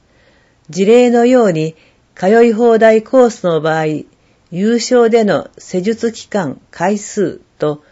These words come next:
無償での施術期間回数、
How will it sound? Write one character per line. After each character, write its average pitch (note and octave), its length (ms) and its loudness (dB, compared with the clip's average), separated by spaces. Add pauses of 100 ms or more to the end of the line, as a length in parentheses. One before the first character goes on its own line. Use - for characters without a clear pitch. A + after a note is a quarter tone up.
(300)
無 F3 100 -4
償 B3+ 300 2
で A#3+ 140 2
の F#3+ 320 -2
施 - 240 -8
術 A3 300 -4
期 - 180 -16
間 C#3+ 380 -8
回 F#3+ 260 -4
数、 G3 440 -6